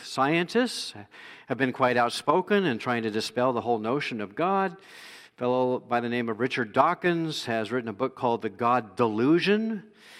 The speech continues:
which is particularly scathing in its condemnation of all religion, which he says is the root of all problems in our world today, just about. And he quite confidently states that science has proved there is no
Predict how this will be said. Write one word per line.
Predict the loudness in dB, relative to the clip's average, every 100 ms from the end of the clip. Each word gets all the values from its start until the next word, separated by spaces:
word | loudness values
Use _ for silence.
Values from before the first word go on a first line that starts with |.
| -20 -20 -20 _
which | -8 -6
is | -6
particularly | -8 0 2 4 4 4
scathing | 2 -2 0 2 4 4 2 0
in | -2
its | -2
condemnation | -2 0 0 0 2 2 0 0
of | -2 -2
all | 2 2 2
religion, | -2 -4 0 0 2 -2
which | -2 -6
he | -6
says | -4 -4 -4 -6
is | -10
the | -6
root | -4 -6
of |
all | -2 0 0
problems | 0 -2 -2 -4 -6
in | -4
our | -4
world | -2 -4 -4
today, | -6 -4 -4 -6
just | -10
about. | -6 -2 -2 -4 -12 _ _ _ -16 -14 -10 2
And | 2
he | 4
quite | 4 2 2
confidently | 4 4 4 2 4 2
states | 4 4 4 2 2
that | 0
science | 0 2 4 6 6 4 2 0 -6 -8 -12 -20 -18 -20 -20 -2
has | 0 0
proved | -2 2 4 6 8 6 4 -2 -2
there | 2 4 6
is | 6 6 6 2 -2 -12 _
no | 2 4 6 4 2